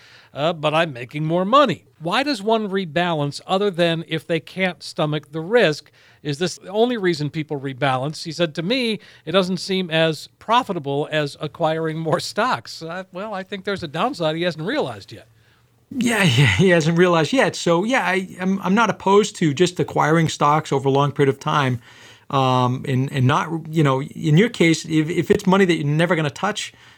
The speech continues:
Speaker 2: um, and it doesn't matter to you if we have the ups and downs in the market, okay. But, but I would challenge that as well. If, if you have an active managed portfolio, uh,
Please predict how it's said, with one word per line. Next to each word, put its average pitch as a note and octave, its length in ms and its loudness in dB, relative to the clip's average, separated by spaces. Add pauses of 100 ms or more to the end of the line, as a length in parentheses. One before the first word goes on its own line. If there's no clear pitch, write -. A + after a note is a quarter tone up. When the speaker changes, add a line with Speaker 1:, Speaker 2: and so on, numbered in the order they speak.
(140)
Speaker 2:
um, D3 320 2
and C#3+ 100 2
it C#3 60 0
doesn't E3 200 2
matter D#3+ 240 2
to F3 80 0
you F#3+ 120 4
if F#3 120 0
we D#3+ 100 2
have D3+ 180 0
the C#3+ 160 2
ups D3+ 160 -2
and C#3 80 0
downs D3 220 0
in C#3 40 -6
the C#3+ 60 -2
market, E3+ 400 -2 (280)
okay. F3 360 4
But, C3 180 -2 (300)
but F3+ 100 2
I G#3+ 80 4
would B3+ 140 -2
challenge A#3 320 2
that A3 140 2
as - 180 -2
well. B3+ 260 2
If, D#3+ 160 0 (360)
if F3+ 180 0
you C4 80 4
have A#3+ 100 2
an F#3+ 120 0
active F#3 440 2
managed F#3 320 4
portfolio, D#3 880 2
uh, D3 160 -4